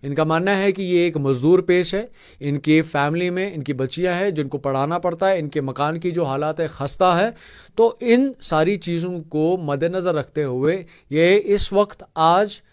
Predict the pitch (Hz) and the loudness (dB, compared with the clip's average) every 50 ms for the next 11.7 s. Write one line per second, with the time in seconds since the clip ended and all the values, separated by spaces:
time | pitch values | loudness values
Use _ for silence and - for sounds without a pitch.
0 | _ _ _ _ _ _ _ _ _ _ _ _ _ _ - 226 233 233 - - | _ _ _ _ _ _ _ _ _ _ _ _ _ _ 4 4 6 6 4 4
1 | 196 190 196 196 - 156 147 143 156 165 165 165 170 160 - 151 156 - - 156 | 4 2 2 0 -2 -6 -6 -4 -4 -6 -6 -6 -8 -8 -8 -10 -12 -8 -4 -2
2 | 160 151 143 135 156 165 185 165 - - - - 175 170 160 165 160 151 143 147 | -2 -2 -2 -2 -2 -2 -2 -2 -4 -6 -2 0 0 2 2 2 2 0 -2 -4
3 | 170 196 - 175 160 165 160 156 160 151 - 190 202 208 196 175 143 135 131 127 | -6 -8 -10 -8 -4 -2 -2 0 0 0 2 2 4 2 2 0 -2 -2 -2 -4
4 | 123 123 123 117 - 147 156 170 190 175 - _ _ _ _ _ _ _ _ _ | -6 -6 -6 -6 0 0 2 2 0 -2 -6 _ _ _ _ _ _ _ _ _
5 | _ _ _ _ _ - 160 160 165 170 160 214 233 214 - - 196 185 156 160 | _ _ _ _ _ 6 6 8 8 6 6 2 0 0 2 2 0 2 2 2
6 | 156 160 165 170 170 160 147 151 147 151 175 - _ 170 175 185 202 196 - 247 | 2 2 2 2 2 2 2 2 0 0 -2 -2 _ 6 6 6 6 4 2 0
7 | 254 262 - - 156 156 175 196 202 196 233 220 - - - 220 208 220 208 233 | 0 -2 -4 -8 -6 -2 -2 -2 0 -2 -4 -6 -6 -4 0 0 0 2 4 4
8 | 226 214 - 196 180 175 190 196 196 - 165 156 170 196 202 180 196 196 180 175 | 4 4 6 4 2 2 2 0 -4 -10 -4 0 0 0 0 -2 -4 -6 -6 -4
9 | 165 180 180 175 170 165 165 170 170 175 165 147 139 151 165 170 156 156 160 170 | -4 -6 -6 -6 -6 -4 -4 -2 -2 -2 -4 -4 -4 -4 -2 -2 0 2 4 4
10 | 185 202 190 170 151 - - 139 151 175 170 - - _ _ _ - 202 190 180 | 2 2 0 -2 -4 -2 -2 -2 -2 -2 -4 -8 -16 _ _ _ 2 2 4 4
11 | 165 165 165 147 135 - - 160 156 165 160 135 107 | 2 2 2 0 0 0 -2 0 0 2 0 0 -2